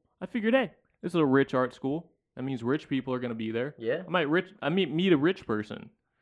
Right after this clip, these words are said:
Speaker 1: Who knows? Or I might meet somebody that knows how to talk to rich people. Or I might meet somebody that knows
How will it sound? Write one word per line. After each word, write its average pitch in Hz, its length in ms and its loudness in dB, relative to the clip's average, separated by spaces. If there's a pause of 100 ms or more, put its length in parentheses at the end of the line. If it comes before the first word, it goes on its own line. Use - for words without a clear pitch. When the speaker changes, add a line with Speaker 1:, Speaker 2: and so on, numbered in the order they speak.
(320)
Speaker 1:
Who 165 120 2
knows? 175 300 6
Or 151 220 6
I 175 60 4
might 165 260 2
meet 147 220 0
somebody 127 440 2
that 117 200 -2
knows 123 640 4 (340)
how 120 140 0
to 117 80 -4
talk 104 320 -4
to 104 80 -14
rich 98 260 -16
people. - 380 -18
Or 220 180 6
I 196 60 2
might 156 260 2
meet 139 200 -4
somebody 117 400 -2
that 117 200 -4
knows 123 460 2